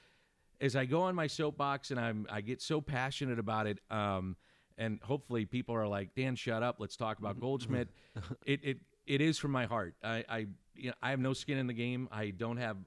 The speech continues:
Speaker 1: ownership in this. I don't have anything. I, as I told both Jim and Carolyn, I don't want anything from you guys. I know you guys get tugged at from every charity <laughs> probably
Speaker 2: Yeah,
Speaker 1: and
Speaker 2: yeah.
Speaker 1: every walk of life. All I want is to try to help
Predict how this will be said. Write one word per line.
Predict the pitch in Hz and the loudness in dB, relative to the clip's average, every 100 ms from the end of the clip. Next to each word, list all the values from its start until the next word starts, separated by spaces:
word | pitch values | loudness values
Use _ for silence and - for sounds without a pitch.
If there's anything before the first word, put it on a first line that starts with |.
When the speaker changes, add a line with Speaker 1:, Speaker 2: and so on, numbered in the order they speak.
| - | -6
Speaker 1:
ownership | 117 127 - 131 131 | -2 -2 -2 -2 2
in | 139 | 4
this. | 147 151 147 | 6 6 4
I | 123 | 4
don't | 131 | 4
have | 127 127 | 4 4
anything. | 131 156 107 92 | 2 2 -2 -4
I, | 104 123 - | -4 -6 -4
as | 113 110 | -4 0
I | 113 | -2
told | - 147 170 170 131 | 0 2 2 2 2
both | 139 147 - _ - _ _ | 2 2 0 _ -20 _ _
Jim | - 151 | 4 6
and | 151 131 | 6 6
Carolyn, | 127 117 113 113 110 _ _ _ _ _ _ - | 6 6 4 2 -2 _ _ _ _ _ _ 0
I | 127 | 2
don't | 151 156 127 | 6 6 6
want | 127 | 6
anything | 120 120 127 117 107 - _ _ - | 6 2 0 0 -2 -4 _ _ 0
from | 131 135 | 2 4
you | 127 | 4
guys. | 123 120 113 - 107 | 4 2 2 -2 0
I | |
know | 107 120 | 2 4
you | 127 117 | 4 4
guys | 113 107 | 2 0
get | - 98 - | -4 -6 -8
tugged | - 131 123 | -6 -2 0
at | 113 113 - | 0 0 -2
from | 107 110 | -4 -2
every | 113 101 90 | -2 -2 -2
charity | - 143 143 131 | 0 2 4 2
<laughs> | - | 0
probably | 190 101 107 107 135 | 6 10 12 12 8
Speaker 2:
Yeah, | 113 | 2
Speaker 1:
and | 104 | 6
Speaker 2:
yeah. | 98 101 98 - - - | 8 8 4 -4 -6 2
Speaker 1:
every | 151 151 | 6 6
walk | 139 135 135 | 6 4 4
of | 117 | 2
life. | 117 120 - - | 4 2 -4 0
All | 151 151 | 4 6
I | 139 | 6
want | 123 123 117 - | 6 4 4 0
is | 113 110 104 95 | 0 2 2 0
to | - 95 | -8 -8
try | - 120 | 0 2
to | 110 | 4
help | 101 101 87 | 2 2 -2